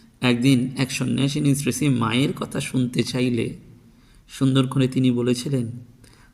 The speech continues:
"মাকে তো আমরা জগজ্জননী বলে ভাবিনি, বুঝতেও পারিনি। মা আমাদের কাছে যেন সাদাসিধে সাধারণ মানুষই থাকতেন। আমরাও মাকে আমাদের ঘরের মা বলেই জানতাম,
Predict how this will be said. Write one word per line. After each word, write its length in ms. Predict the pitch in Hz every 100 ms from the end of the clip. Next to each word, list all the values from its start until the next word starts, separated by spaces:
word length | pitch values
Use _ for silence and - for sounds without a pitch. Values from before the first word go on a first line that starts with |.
| -
"মাকে 340 | 127 123 139
তো 140 | 127 147
আমরা 220 | 147 147
জগজ্জননী 800 | 127 117 123 120 139 131 139 147
বলে 200 | 160 151
ভাবিনি, 640 | 104 113 113 127 123 107 98 - - - - 135
বুঝতেও 500 | 131 123 - 165 147
পারিনি। 420 | - 131 131 127 - - - - - 151
মা 180 | 165 165
আমাদের 280 | 170 175
কাছে 480 | 175 170 - 139 135 - - - -
যেন 240 | 143 156 165
সাদাসিধে 720 | - 123 131 147 143 165 165
সাধারণ 560 | - 131 127 143 156
মানুষই 520 | 147 139 143 143 185 175
থাকতেন। 600 | - 107 - - 101 - - - - - - - -
আমরাও 480 | - 117 123 127 127
মাকে 520 | 123 117 120 117 107 107 - - - -
আমাদের 400 | 120 120 120 117
ঘরের 400 | 110 117 117 113
মা 240 | 113 110
বলেই 380 | 113 123 156 185
জানতাম, 600 | 104 98 95 - - 180